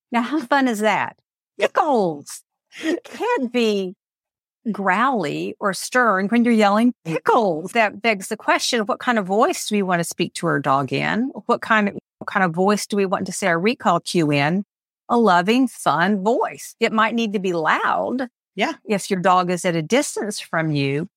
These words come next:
Speaker 1: But yeah, let's pick a fun cue. Shazam, cookie, lottery.
Speaker 2: Yeah.
Speaker 1: Yeah. Make it fun. Pickle.
Speaker 2: I use boomerang.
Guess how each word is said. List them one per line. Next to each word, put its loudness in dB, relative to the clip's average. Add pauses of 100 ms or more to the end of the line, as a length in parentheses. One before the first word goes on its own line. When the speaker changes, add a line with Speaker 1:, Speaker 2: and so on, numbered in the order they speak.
(400)
Speaker 1:
But -4
yeah, 2
let's 0
pick -8
a 0
fun 0
cue. 0
Shazam, 0
cookie, -4
lottery. 0 (500)
Speaker 2:
Yeah. 4 (760)
Speaker 1:
Yeah. -2 (320)
Make 2
it -2
fun. -4 (140)
Pickle. 0
Speaker 2:
I 4
use 0
boomerang. 0